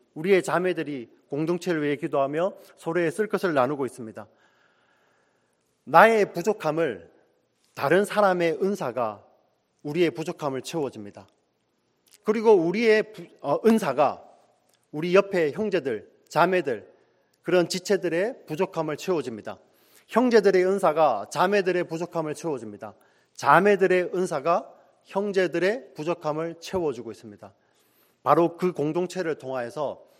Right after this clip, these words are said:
저와 여러분의 은사가 의미가 되어서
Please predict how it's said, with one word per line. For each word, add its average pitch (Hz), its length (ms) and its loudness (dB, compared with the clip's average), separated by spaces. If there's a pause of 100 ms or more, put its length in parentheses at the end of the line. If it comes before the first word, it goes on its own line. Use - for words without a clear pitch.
저와 190 520 4
여러분의 156 600 -2 (120)
은사가 135 600 -4
의미가 175 520 0
되어서 113 520 -8